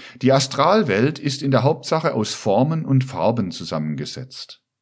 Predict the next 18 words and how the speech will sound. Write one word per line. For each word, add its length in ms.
Solche 420
gibt 240
es 160
auch 320
in 120
der 100
physischen 640
Welt. 400
Wir 160
sind 280
aber 200
gewohnt, 720
auf 180
dem 180
physischen 680
Plan 560
die 100
Farben 680